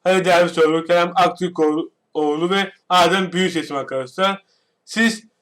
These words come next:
hangi takım seçerdiniz, kimi seçerdiniz? Yorumlara belirtmeyi unutmayınız. İlk yirmi altı kişilik kadroyu. Ve bence arkadaşlar doğru bir seçim yaptığımı inanıyorum. Performans açısından değerlendirecek olursak.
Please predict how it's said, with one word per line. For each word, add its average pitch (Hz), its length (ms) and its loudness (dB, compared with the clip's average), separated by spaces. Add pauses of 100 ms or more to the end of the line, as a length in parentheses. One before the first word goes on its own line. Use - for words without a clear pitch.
(240)
hangi 208 540 -2 (100)
takım 185 260 -6
seçerdiniz, 170 560 0
kimi 165 260 -4
seçerdiniz? 160 720 -4 (320)
Yorumlara 165 320 4
belirtmeyi 160 340 0
unutmayınız. 143 540 -6
İlk 170 240 -10
yirmi 160 160 0
altı 147 200 0
kişilik 143 300 -12
kadroyu. 151 540 -4 (520)
Ve 185 120 2
bence 226 260 4
arkadaşlar 180 560 2
doğru 202 220 2
bir 190 60 0
seçim 170 300 -4
yaptığımı 160 440 -2
inanıyorum. 160 460 -6
Performans 160 400 -2 (120)
açısından 160 640 -4 (460)
değerlendirecek 156 640 0
olursak. 160 580 -4